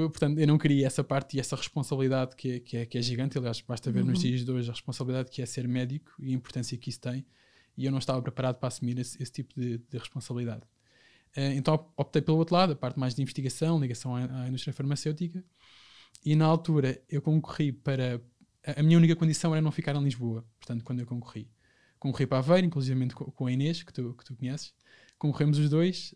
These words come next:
Speaker 1: eh, a Inês entrou em, entrou e eu não. Eh, até entrei, não entrei por uma décima ou por meia décima, penso eu.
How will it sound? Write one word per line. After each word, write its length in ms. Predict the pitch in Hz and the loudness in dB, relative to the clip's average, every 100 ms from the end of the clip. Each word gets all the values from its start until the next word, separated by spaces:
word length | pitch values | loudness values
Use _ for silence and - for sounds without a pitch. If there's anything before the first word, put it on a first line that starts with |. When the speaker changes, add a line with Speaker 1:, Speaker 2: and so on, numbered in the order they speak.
| - | -6
Speaker 1:
eh, 480 | 143 135 135 135 131 _ - | -4 -2 -4 -6 -10 _ -2
a 20 | |
Inês 420 | 151 147 151 151 147 | 0 4 4 6 4
entrou 220 | 143 147 | 2 2
em, 140 | 151 151 139 | 2 0 -2
entrou 340 | 139 143 151 143 | -2 2 2 2
e 100 | 139 | 2
eu 100 | 131 | 2
não. 280 | 135 160 196 _ | 2 -2 -4 _
Eh, 240 | 135 127 127 127 127 120 | -4 -4 -4 -8 -10 -12
até 100 | - 135 | -4 -2
entrei, 220 | 127 131 - | 0 -2 -2
não 120 | 135 143 | 0 2
entrei 160 | 147 | 2
por 120 | 131 | 2
uma 140 | 139 131 | 2 2
décima 380 | 135 147 135 120 | 2 2 -2 -4
ou 40 | |
por 220 | - 127 | -4 -2
meia 260 | 123 131 131 | 0 2 2
décima, 320 | 127 - 131 | 0 -4 -6
penso 320 | 131 131 - | -6 -8 -6
eu. 180 | 131 147 | -6 -8